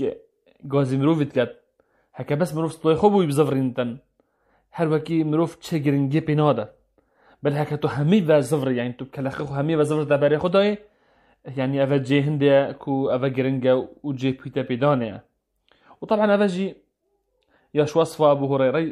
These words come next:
خۆی تەعالی جێ ڕازی بتی هات یە وەرگرتنێ، دەمێت بشتن «يقبل إذا أقبل جميعا.» یعنی پێغەمبەر سڵاو سەر بن، ئە، هەب هەمی بەر خود زەفری. هەمی بەر خود زەفری هەکە ڤیا بەو زەفرەت. ئەوە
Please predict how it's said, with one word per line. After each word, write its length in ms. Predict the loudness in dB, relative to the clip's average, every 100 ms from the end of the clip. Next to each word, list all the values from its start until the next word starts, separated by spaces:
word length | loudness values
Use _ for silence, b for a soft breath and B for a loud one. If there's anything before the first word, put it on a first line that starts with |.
| -8
خۆی 180 | -10 -6
تەعالی 300 | 0 2 2 2
جێ 80 | 0
ڕازی 180 | 0 -2
بتی 160 | -8 -2
هات 140 | -2 0
یە 60 | 0
وەرگرتنێ، 440 | 0 -6 -4 -6 -6 b b b -6
دەمێت 220 | -4 -4
بشتن 280 | -6 -6 -4
«يقبل 340 | -6 -4 -2 0 -2 -2
إذا 160 | 0 2 2
أقبل 280 | -2 0 0 0
جميعا.» 420 | -2 -2 -2 -2 -4 -8 _ _ _ _ _ -12
یعنی 220 | -8 -6 -4
پێغەمبەر 280 | -2 -2 -2
سڵاو 160 | -2 0
سەر 100 | -2 -2
بن، 100 | -6 -10 _ _ _ _ _ _ _ _ _ _
ئە، 420 | -10 -6 -6 -6 -10 b b -10
هەب 100 | -4 0
هەمی 200 | 2 4
بەر 120 | 4 2
خود 120 | -6 -6
زەفری. 260 | -6 -8 -10 _ _ _ _ -14 -8
هەمی 160 | -4 2
بەر 100 | 2 2
خود 120 | -2 -2
زەفری 180 | 0 0
هەکە 140 | 2 0
ڤیا 120 | 0 0
بەو 100 | 0 0
زەفرەت. 440 | -2 0 0 -2 -8 _ _ _ _ _ _ _ _ _ _ _ _ -4
ئەوە 140 | -2